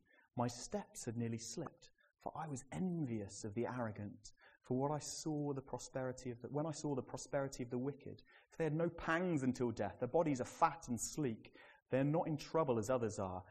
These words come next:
they are not stricken like the rest of mankind. Therefore, pride is their necklace. Violence covers them as a garment. Their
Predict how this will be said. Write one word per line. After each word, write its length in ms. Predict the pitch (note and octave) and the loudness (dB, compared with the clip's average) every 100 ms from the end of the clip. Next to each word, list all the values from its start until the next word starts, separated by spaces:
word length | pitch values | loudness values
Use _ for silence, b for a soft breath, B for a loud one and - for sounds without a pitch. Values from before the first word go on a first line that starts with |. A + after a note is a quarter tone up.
| B - | B 0
they 60 | F3 | 4
are 40 | |
not 140 | G3 - | 4 2
stricken 560 | - - F#3+ G3 C#3 | -4 4 4 6 4
like 180 | B2 G#2+ | 4 4
the 80 | A#2+ | 4
rest 340 | C#3 D#3 - | 4 2 0
of 80 | A2 | -2
mankind. 800 | A#2 A2+ - B2+ G#2 G#2 A#2 - B B - | 0 0 -2 -4 -4 -6 -10 -16 B B 6
Therefore, 340 | E3 F3+ D3 | 8 8 6
pride 480 | - - D#3 F#3 E3 | 4 6 6 8 6
is 100 | C3 | 4
their 120 | C3+ | 4
necklace. 400 | C#3 C#3+ B2+ A2+ | 6 4 0 -2
Violence 560 | C#3 F3+ F3 D#3+ C#3 - | 8 10 12 8 6 2
covers 300 | E3+ D3+ C#3 | 4 4 4
them 160 | C3 | 2
as 80 | B2+ | 2
a 40 | A#2 | 6
garment. 460 | D#3 D#3+ C3+ A2+ B B - | 8 8 6 4 B B 8
Their 160 | E3 | 12